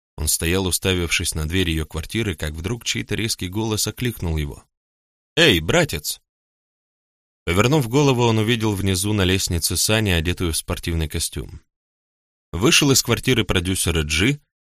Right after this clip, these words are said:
а сам пялишься на мою дверь? «Ты случаем не тот тип из ресторана?» спросила она, смерив гоблина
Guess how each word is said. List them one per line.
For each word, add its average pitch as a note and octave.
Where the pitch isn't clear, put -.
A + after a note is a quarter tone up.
а G2
сам A#2
пялишься B2
на B2
мою B2
дверь? E3
«Ты B2
случаем D3
не C#3
тот G3+
тип E3
из G#2+
ресторана?» B2
спросила D#2
она, G2+
смерив F2+
гоблина F2+